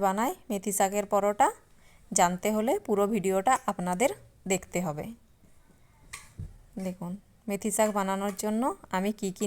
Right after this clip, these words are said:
নিয়েছি। এখানে মেথি শাকেগুলো আমি টুকরো টুকরো করে কেটে নিয়েছি, কেটে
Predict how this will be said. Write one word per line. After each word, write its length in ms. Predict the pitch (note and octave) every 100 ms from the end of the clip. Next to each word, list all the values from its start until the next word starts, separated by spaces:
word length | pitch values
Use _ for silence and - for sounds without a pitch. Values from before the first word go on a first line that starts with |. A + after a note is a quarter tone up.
| F#3
নিয়েছি। 360 | D#3+ D#3+ - F#3+ - - - _ _ _ - - -
এখানে 340 | G3 A3 A3+ E4 -
মেথি 260 | G#3 F#3 G#3+ G3+
শাকেগুলো 1120 | G3+ G#3+ C4+ E4 - - - _ A#3 A3 A3+ B3
আমি 160 | A#3 D4+ - - - _ _ -
টুকরো 240 | G3+ G#3 G#3+
টুকরো 260 | A3 G#3+ A3+
করে 180 | A#3 C4 A4+ - _ - - - _
কেটে 240 | A3+ G#3 F3+
নিয়েছি, 360 | E3+ E3 D#3+ - G3+ - - _ - - - - - - - - _
কেটে 200 | A3 G#3